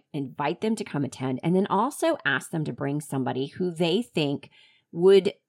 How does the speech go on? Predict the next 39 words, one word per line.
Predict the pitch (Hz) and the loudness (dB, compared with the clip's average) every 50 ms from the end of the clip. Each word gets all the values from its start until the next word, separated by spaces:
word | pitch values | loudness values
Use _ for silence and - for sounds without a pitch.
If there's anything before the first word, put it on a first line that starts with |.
| _ _ - | _ _ -18
benefit | 160 143 - 196 190 190 175 151 - - 151 139 131 160 - - - _ | -8 -4 0 2 2 4 2 2 0 -2 -2 -2 0 -2 -2 -4 -10 _
from | - - 156 151 | -4 -2 0 0
the | 143 143 | 0 -2
discussion | - 151 - - 123 123 - - 123 | -4 -6 -6 -6 -8 -6 -6 -6 -6
at | 117 - | -8 -4
hand. | - 196 202 165 - - - - _ _ _ - - _ _ _ _ _ - | -2 0 0 0 -2 -4 -10 -18 _ _ _ -20 -20 _ _ _ _ _ 0
Now, | 175 170 160 165 165 165 151 - _ _ _ | 2 4 4 4 4 2 0 -2 _ _ _
what | - 185 185 175 175 - | -2 2 2 2 4 4
that | 175 143 104 - | 2 2 2 0
gives | 165 226 285 320 240 - | -2 0 0 0 -2 0
you | 160 165 - | 0 0 0
also | - - 170 190 208 - - 160 151 143 | 0 0 0 0 0 0 0 2 2 2
is | 147 147 | 2 0
they're | - 165 160 151 | 0 0 0 0
more | 156 156 151 147 | 2 0 0 0
likely | 139 151 156 165 196 - - 156 135 - - | 0 2 2 2 2 0 -2 -6 -6 -4 -4
after | 139 143 151 - 220 226 | -4 -4 -4 -4 -6 -6
the | - 233 | -4 -2
fact | - 160 131 117 - | -2 0 -2 -2 -4
to | - - | -8 -10
come | - 147 143 | -8 -8 -6
find | - 131 135 127 135 - | -4 -4 -4 -4 -2 -2
you | - 160 156 - | -2 -4 -2 0
and | 160 156 147 | 0 0 2
then | 151 147 | 0 0
introduce | - 156 151 147 - 160 156 127 127 160 170 208 233 226 - - | 0 -2 -2 -2 -2 -4 -6 -4 -4 -2 -2 -2 -2 -2 -4 -4
you | 262 254 | -4 -4
to | 247 240 | -4 -4
those | 202 - 110 - - | -4 -4 -4 -6 -8
people. | - 269 311 349 339 - 254 226 220 220 - | -8 -4 -4 -2 -2 0 2 2 2 2 2
And | 185 202 208 | 2 0 0
these | 226 233 220 196 - | 0 0 -2 -4 -4
people | - - 233 233 220 - - 143 147 147 156 - | -6 -6 -6 -6 -6 -4 -2 0 2 2 2 2
are, | - 139 143 147 151 156 | 0 0 0 0 -2 -2
sup-, | - - - _ _ _ _ | -4 -6 -10 _ _ _ _
you | 180 185 160 | -8 -6 -4
know, | 131 127 143 135 - - _ _ _ - | -2 -2 -4 -4 -6 -10 _ _ _ -8
assumingly | 170 - 160 151 143 143 135 101 117 135 - 170 190 240 269 269 - - - _ _ _ - | -6 -4 -2 -2 0 0 -2 -2 -4 -6 -4 -2 -2 -2 -2 -4 -10 -20 -20 _ _ _ -18
relevant, | - 143 143 170 160 - 277 240 190 143 147 143 151 202 - - | -14 -4 0 2 2 4 4 2 0 0 0 -2 -2 -4 -6 -8